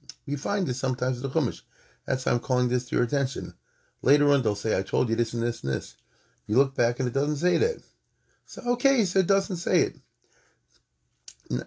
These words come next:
n-, not everything is said in the Chumash. You know what I'm saying? In other words, in the narrative of Parshas Shmos and Bo'era and Bo, for whatever reason, it doesn't say those words. But since later on in Beshalach they referred to it,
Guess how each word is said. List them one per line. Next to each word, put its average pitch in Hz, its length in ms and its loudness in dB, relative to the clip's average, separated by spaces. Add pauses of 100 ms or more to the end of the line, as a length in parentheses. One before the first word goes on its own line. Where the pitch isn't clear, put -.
n-, - 320 -10
not 131 400 2
everything 151 480 2
is 131 120 -2
said 131 200 2
in 139 80 2
the 139 80 0
Chumash. - 460 -6 (480)
You 135 100 2
know 143 60 4
what 147 40 2
I'm 139 40 -4
saying? 160 260 2
In 139 100 2
other 151 160 6
words, 110 360 2 (920)
in 123 140 4
the 113 120 4
narrative 127 760 2 (100)
of 95 180 -4
Parshas 120 480 -4
Shmos 170 380 2
and 101 100 -4
Bo'era 131 540 2 (540)
and 131 180 -2
Bo, 147 380 4 (840)
for - 180 -6
whatever 190 280 2
reason, 185 400 2
it 131 120 -2
doesn't 180 320 4
say 180 280 2
those 143 300 2
words. 147 420 0 (640)
But 98 140 -6
since 170 320 0
later 143 320 4
on 143 100 4
in 107 120 2
Beshalach 120 400 0
they 123 100 -2
referred 139 380 -2
to 123 100 0
it, - 160 0